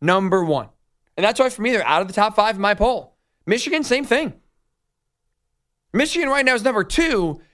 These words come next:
because of what everyone thought Michigan is going to be in this season. Now, they've not lost, just like Georgia, so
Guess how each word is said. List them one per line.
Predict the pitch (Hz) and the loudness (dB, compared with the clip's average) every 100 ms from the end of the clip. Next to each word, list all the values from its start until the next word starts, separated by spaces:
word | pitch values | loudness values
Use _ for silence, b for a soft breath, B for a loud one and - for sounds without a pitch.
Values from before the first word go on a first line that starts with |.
| b | b
because | 208 247 214 | 2 2 2
of | 185 | -2
what | 160 214 247 208 | 0 0 2 2
everyone | 247 269 254 | 2 2 0
thought | - 240 214 | 2 2 2
Michigan | 175 180 208 214 202 185 | -2 -2 -2 -2 -2 -2
is | 208 226 196 | -4 -4 -2
going | 170 196 202 | -2 0 0
to | |
be | 185 190 | -2 -4
in | 175 | -4
this | 175 156 | -4 -2
season. | 147 - - - - - _ _ _ _ _ _ _ _ _ _ _ _ _ - | -2 -2 -2 -10 -14 -18 _ _ _ _ _ _ _ _ _ _ _ _ _ -4
Now, | 185 | 0
they've | 190 | 2
not | 180 190 139 | 2 2 2
lost, | 196 285 247 - | 2 4 2 0
just | 185 190 | 0 0
like | 151 | 0
Georgia, | 180 254 240 190 | 0 0 0 -4
so | 180 165 139 | -2 -4 -4